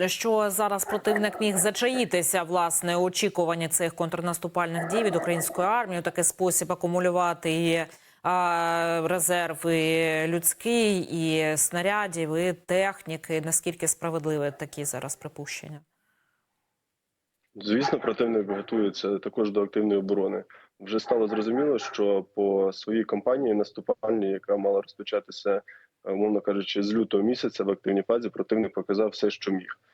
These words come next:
Speaker 2: Так, жодного суттєвого успіху, так і не здобувши, втративши кучу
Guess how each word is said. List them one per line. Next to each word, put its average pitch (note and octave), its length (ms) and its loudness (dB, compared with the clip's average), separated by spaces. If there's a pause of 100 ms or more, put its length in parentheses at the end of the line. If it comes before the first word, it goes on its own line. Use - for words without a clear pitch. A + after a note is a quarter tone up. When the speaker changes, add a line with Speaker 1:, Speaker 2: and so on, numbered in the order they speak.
(240)
Speaker 2:
Так, G#2+ 280 0
жодного G#2+ 560 2
суттєвого G2+ 460 0
успіху, A2 540 -2
так G#2+ 260 0
і G#2+ 40 -2
не G#2 120 4
здобувши, G#2 560 -2
втративши G2+ 840 -2
кучу G#2 460 0